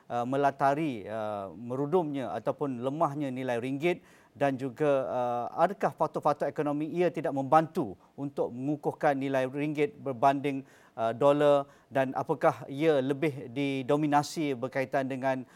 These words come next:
uh, situasi ekonomi di Amerika Syarikat ataupun di Eropah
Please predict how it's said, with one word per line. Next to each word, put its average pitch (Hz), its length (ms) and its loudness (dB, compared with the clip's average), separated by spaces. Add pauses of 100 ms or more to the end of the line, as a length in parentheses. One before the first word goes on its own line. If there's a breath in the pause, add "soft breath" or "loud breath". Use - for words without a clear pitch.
(200 soft breath)
uh, 120 80 -4
situasi 143 640 -2
ekonomi 135 640 -2
di 127 160 -6
Amerika 120 400 -6
Syarikat 131 480 -2
ataupun 123 560 -8
di 127 160 -6
Eropah 160 480 2